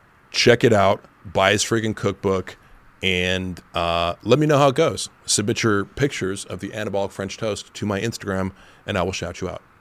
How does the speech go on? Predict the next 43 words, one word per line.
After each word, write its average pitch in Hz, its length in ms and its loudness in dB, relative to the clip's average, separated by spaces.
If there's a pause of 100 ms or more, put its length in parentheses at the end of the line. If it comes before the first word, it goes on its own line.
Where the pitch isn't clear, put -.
(200)
Okay, 151 420 6
so 139 280 8
for 131 200 6
this 196 320 2
week's 202 280 0
Hater 175 340 6
of 135 260 4
the 139 80 4
Week, 110 380 0
as 120 220 6
I 113 100 6
alluded 135 540 2
to 185 160 -2
before, 104 600 0 (580)
um, 107 600 4 (640)
you 117 100 2
know, 95 300 0 (1080)
I 123 120 6
have 175 320 0
people 185 260 2
who 151 80 4
will, 131 240 4 (100)
who 131 140 2
will 110 300 4 (100)
validate 165 720 6
my 135 160 6
experience 131 880 6
and 117 140 4
my 113 260 2
efforts 131 640 4 (140)
in 123 180 2
what 127 120 6
I'm 127 120 2
trying 120 240 -2
to 110 100 -6
do 110 220 0
with 104 160 -4
this 107 160 -2
podcast, 95 640 -4
and 120 100 -2
it 117 80 -2
feels 202 300 6
good. 170 320 2